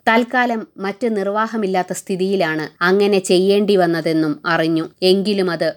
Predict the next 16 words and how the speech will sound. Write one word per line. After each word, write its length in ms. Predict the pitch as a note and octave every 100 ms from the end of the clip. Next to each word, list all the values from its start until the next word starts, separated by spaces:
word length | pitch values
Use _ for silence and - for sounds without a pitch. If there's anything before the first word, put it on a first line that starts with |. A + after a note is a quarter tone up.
| -
ഉൾക്കൊള്ളാനാവുന്നില്ല. 1160 | F3+ F#3+ G#3 F3 E3+ E3 D#3 D#3+ D#3 D3+ D#3 - -
പഴന്തുണി 500 | G#3+ A3+ B3+ C4+ B3+
പോലെ 280 | G#3+ G3+ G3
കളയാവുന്നതാണോ 1080 | F#3 F3 F#3+ G#3 G3+ G3+ F3+ D#3+ D#3+ D3 - _
അമ്മയെ, 600 | E3+ F#3 G3 F3+ D3+ - _ _ -
അച്ഛനെ, 580 | C#3+ - G#3+ F#3 C#3 - - A3+
മുത്തച്ഛനെ, 760 | F#3+ F#3+ G#3 F#3+ - E3 D3 - _
മുത്തശ്ശിയെ? 680 | F#3+ F#3 G3+ F#3+ - E3+ C#3+ - _
പ്രായമാകുന്തോറും 1040 | A3+ A3+ C4 C4 A3+ G#3 G#3 G3 F#3+ F3+ -
മാറ്റുകൂടുന്നതാണ് 1400 | F#3 F#3 G#3+ A3+ G#3+ F#3 F3 F3 E3+ D#3+ D#3 D3+ - -
മനുഷ്യജീവിതം. 840 | F3 F3+ - F#3 E3 D#3+ D#3+ D#3 - -
ആ 120 | G3+
നിലയിൽ 420 | A3+ G#3+ G3+ F#3+
അച്ഛനമ്മമാരെ 800 | F3+ - A3+ A3 G#3 G3 F#3 F3+ F3
കാണുന്നവരും 720 | F#3 F#3 G3 F#3+ F3+ E3 D3+ -
ധാരാളമുണ്ട് 840 | F3+ E3+ G3 G3 F#3+ E3+ D#3+ D#3